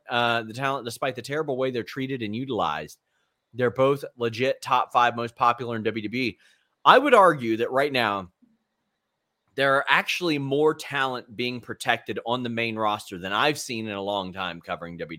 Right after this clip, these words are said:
W E. You've got Gunther. As of now, they haven't screwed him up.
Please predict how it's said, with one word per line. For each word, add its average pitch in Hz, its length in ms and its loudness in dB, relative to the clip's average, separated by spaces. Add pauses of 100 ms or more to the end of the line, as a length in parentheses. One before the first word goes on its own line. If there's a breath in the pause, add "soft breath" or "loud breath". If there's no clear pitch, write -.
W 78 160 -18
E. 67 200 -20 (460)
You've 90 180 -18
got 82 240 -10
Gunther. 135 380 2
As 113 220 4
of 147 100 0
now, 110 220 4
they 98 100 2
haven't 95 200 -4
screwed 95 260 -8
him 87 120 -8
up. - 240 -6